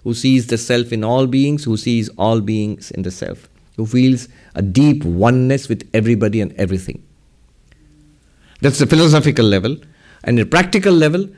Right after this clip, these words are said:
the Mahatma is in contrast to the rest, uh, the rest who are only concerned about themselves. "I and mine."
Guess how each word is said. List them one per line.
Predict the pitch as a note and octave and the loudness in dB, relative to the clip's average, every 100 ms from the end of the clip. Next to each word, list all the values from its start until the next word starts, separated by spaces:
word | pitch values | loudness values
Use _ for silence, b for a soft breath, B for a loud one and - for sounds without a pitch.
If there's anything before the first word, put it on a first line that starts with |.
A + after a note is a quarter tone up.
| b - | b -4
the | |
Mahatma | C3+ C#3 E3+ F3+ F3+ | -2 2 0 0 0
is | E3+ D#3+ D#3 b b b b _ _ _ | 2 0 -2 b b b b _ _ _
in | G3+ G#3+ | 2 2
contrast | G3 G3+ G3 G3 G3+ - | 4 2 2 0 -2 -2
to | F#3 | 0
the | F3+ E3+ | 0 2
rest, | G3 F#3+ G#3 | 0 -2 -4
uh, | - D3+ C#3+ C#3+ F3 | -2 0 0 -2 -2
the | E3 | 0
rest | G3+ F#3+ | 0 0
who | F3+ F3+ | 0 2
are | F3+ F3+ F3+ - | 4 2 0 -2
only | F3+ G#3 A3 | 2 4 2
concerned | G#3+ F#3+ F#3+ G3 F#3 | 0 0 0 0 0
about | E3+ E3+ | 0 0
themselves. | D3+ D#3 E3+ C#3+ - - _ _ _ | 0 -2 -2 -4 -8 -20 _ _ _
"I | D#3 F#3+ F#3+ | 0 2 4
and | F3 | 2
mine." | D3 A2 C#2+ C3+ | 0 -2 -8 -14